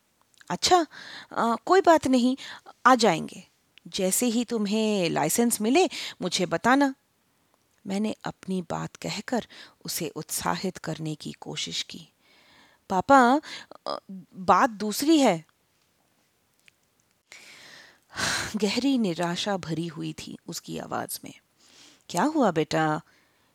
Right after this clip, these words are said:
एक पिता का मन कांप उठा। "यहाँ एक महिला आई है, उनके हाथ में उनका लड़का भी है,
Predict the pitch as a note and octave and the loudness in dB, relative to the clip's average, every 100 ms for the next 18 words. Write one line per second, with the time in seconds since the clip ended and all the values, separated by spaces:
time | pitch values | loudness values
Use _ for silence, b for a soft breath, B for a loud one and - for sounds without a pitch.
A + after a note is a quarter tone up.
0 | - A3+ - E3 - F3 - E3 D#3+ D#3 | -6 -6 -6 -8 -6 -6 -4 -6 -4 -4
1 | D#3+ - D#3 D#3+ - - - - - _ | -6 -8 -4 -6 -6 -18 -18 -20 -20 _
2 | _ _ b b b b b b D#3+ D#3+ | _ _ b b b b b b -10 -6
3 | B3 A#3+ A#3+ C#4 B B C4+ - G3+ F3+ | -2 0 0 -2 B B -6 -2 -4 -2
4 | G3+ A3+ - E3 D#3 D#3+ - - _ _ | 0 2 0 -2 -2 -6 -10 -18 _ _
5 | B B B G#3+ A3 C#4 A#3+ - F3+ G#3+ | B B B -8 -4 -2 -2 -2 -2 -2
6 | - A#3+ - G3+ F#3+ G#3+ F3+ D3 - F#3+ | -2 -2 -2 -6 -4 -4 -2 -4 -2 0
7 | F#3 D#3+ D#3+ D3 | 0 -2 -8 -8